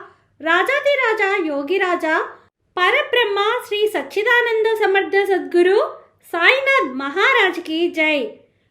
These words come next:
ఈరోజు బాబా గారు మన కోసం పంపించిన సందేశం ఏమిటంటే, ఈరోజు రాత్రి ఏడు గంటల లోపు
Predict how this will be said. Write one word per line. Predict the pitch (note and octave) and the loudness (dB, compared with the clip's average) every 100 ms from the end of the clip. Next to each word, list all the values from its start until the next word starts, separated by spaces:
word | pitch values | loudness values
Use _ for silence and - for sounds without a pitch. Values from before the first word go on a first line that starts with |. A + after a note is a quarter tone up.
| _ - | _ 0
ఈరోజు | F4 C#5 C5+ A#4+ A#4 | 4 4 4 2 2
బాబా | F#4 E4 F#4+ | 0 0 0
గారు | F#4 F4+ F4+ | 0 0 0
మన | D#4 C4+ | -2 -2
కోసం | D#4+ G#4+ G#4+ G#4+ G#4 | -2 0 2 0 0
పంపించిన | F#4+ G4 F4 F4+ | -2 -4 -4 -4
సందేశం | F4+ E4+ D#4+ F4 F#4 E4+ C#4 | -2 -2 -2 -4 -2 -4 -4
ఏమిటంటే, | C#4+ E4+ E4+ E4 D#4+ F#4+ D#5 - _ _ _ _ _ | -2 -2 -2 -4 -2 -2 -4 -8 _ _ _ _ _
ఈరోజు | D#4+ A#4+ D5+ D5 A4 B4 | 2 2 4 2 4 2
రాత్రి | E4 D4+ E4+ F4 E4+ C5+ - - _ _ | 2 -2 -2 -2 0 0 -2 -16 _ _
ఏడు | C4+ F#4 C#5+ D#5 | -2 2 4 2
గంటల | C5 A#4 A#4+ A4+ F4+ | 2 0 0 2 2
లోపు | D4+ D4+ D#4+ F4 D#4 | 2 0 0 0 0